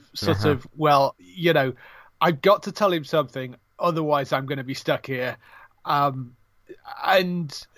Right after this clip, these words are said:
Speaker 1: some of the best lines are half truths, and that's sort of what it, it is with this. You know, he's sort of saying, "I need to get, you know, I needed to get away. Here are the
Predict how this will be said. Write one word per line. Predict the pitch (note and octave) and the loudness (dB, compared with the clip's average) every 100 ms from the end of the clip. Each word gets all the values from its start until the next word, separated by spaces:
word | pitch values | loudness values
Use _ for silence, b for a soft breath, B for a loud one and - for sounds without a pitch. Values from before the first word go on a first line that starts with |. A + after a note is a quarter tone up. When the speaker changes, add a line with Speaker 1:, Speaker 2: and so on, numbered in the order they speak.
| - E3 | -20 -14
Speaker 1:
some | - F3 | -2 -2
of | D#3+ | 0
the | D3+ | 0
best | E3 D#3 | 0 0
lines | D#3+ D#3+ E3 D#3+ | 2 2 2 -2
are | D#3+ | 0
half | E3+ D#3 | 2 0
truths, | - A3 C#3+ B2+ | -2 -4 -4 -4
and | C#3+ | -4
that's | C#3+ D3+ - | 0 0 -2
sort | - D3+ - | -8 -8 -6
of | C3 | -8
what | C#3+ C#3 - | -6 -6 -6
it, | C3 - _ | -8 -10 _
it | D#3 D#3 | 0 2
is | G3 C3 G#2+ - _ | 2 0 -4 -18 _
with | C#3+ B2+ | -6 -4
this. | B2 B2 - D#3 | -4 -8 -6 0
You | D#3 | 4
know, | B2+ G#2+ | 4 0
he's | A#2+ C#3 C3+ | -4 -6 -4
sort | - D3 | -2 0
of | C3+ | 2
saying, | D3 C#3 C3+ C3 B2 - | 4 4 2 -2 -8 -2
"I | C3+ B2+ B2+ B2 A#2+ B B B B _ _ _ | 2 2 2 -6 -10 B B B B _ _ _
need | D3 D#3 D#3 C#3 | 0 4 2 2
to | D3 | 0
get, | C#3+ C#3+ - | 2 2 0
you | D3+ | -4
know, | B2 A#2+ | -2 -2
I | C3+ | 0
needed | C#3 B2+ A2 | -2 -4 -6
to | |
get | C3+ B2+ | -2 -2
away. | C3 C3+ C#3+ | 0 -2 -2
Here | - C#3+ C3 B2+ | -2 -2 0 -2
are | |
the | B2+ C3 | -2 -6